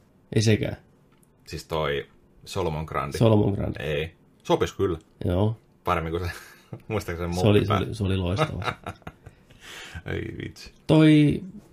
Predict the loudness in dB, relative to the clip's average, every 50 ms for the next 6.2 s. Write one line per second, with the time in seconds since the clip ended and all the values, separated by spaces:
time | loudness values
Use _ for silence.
0 | -20 -20 -20 -20 -20 -20 -20 -20 _ _ _ _ 0 2 4 4 4 4 0 -2
1 | -2 2 4 6 6 4 4 0 -2 -4 -6 -6 -8 -12 -18 _ _ _ _ _
2 | _ _ _ _ _ _ _ _ 0 0 0 0 0 -6 _ _ _ _ _ _
3 | _ _ _ _ -4 0 0 0 2 2 2 2 2 0 -2 0 4 6 8 8
4 | 8 6 4 2 -2 -2 -4 -6 -8 -8 -6 -4 -4 -2 -2 -4 -6 -10 -8 -2
5 | 0 2 2 2 2 2 2 2 2 2 2 2 2 2 2 2 0 -2 -4 -4
6 | -4 -6 -8